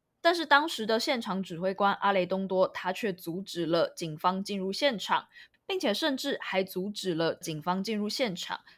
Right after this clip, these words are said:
他决定将警员的生命放置于儿童的生命之上。警察有武器，但孩子们没有。警察有防弹衣，但孩子们没有。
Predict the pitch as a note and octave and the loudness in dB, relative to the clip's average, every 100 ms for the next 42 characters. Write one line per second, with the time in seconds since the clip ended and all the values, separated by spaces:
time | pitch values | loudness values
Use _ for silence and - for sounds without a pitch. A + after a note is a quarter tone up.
0 | - D4 D4 B3+ A3 C#4+ B3+ - A3+ A#3+ | -6 -2 2 4 4 2 -2 2 2 2
1 | A#3+ F#3 D#3+ E3 F#3 G3+ B3+ C4+ D4 A3+ | -2 -2 0 0 -2 0 -2 -2 -4 -4
2 | - B3+ G3 G3 G#3 F3+ E3+ - F3 F#3+ | -2 0 0 -2 -4 -2 -2 0 0 0
3 | - F3 F3+ F3+ F#3+ F#3 G3 F3 F3+ F3 | -4 -2 -2 0 -2 -2 -2 -2 -4 0
4 | A3 F3+ - _ _ _ - - _ - | 2 2 -2 _ _ _ -20 -20 _ -2
5 | A3+ A3 A#3 C4 B3+ C4 G3 - B3+ - | -2 4 4 6 6 4 0 -2 -2 0
6 | G#3+ G3 F3 E3 F3 F3+ E3 D#3+ D#3 F3+ | 2 2 0 -2 -2 -2 -2 -2 0 2
7 | E3 - _ _ G#3 G#3 A#3 D4+ B3+ G#3+ | 2 0 _ _ -2 2 6 6 6 2
8 | A#3 B3+ B3+ A#3+ - A#3 G3+ F3+ E3 F3 | 4 4 4 -2 -2 0 0 -2 -6 -4
9 | F3 - G3 E3+ D#3+ D#3 F3+ F#3 - | -4 -4 -4 -2 -2 -2 2 2 2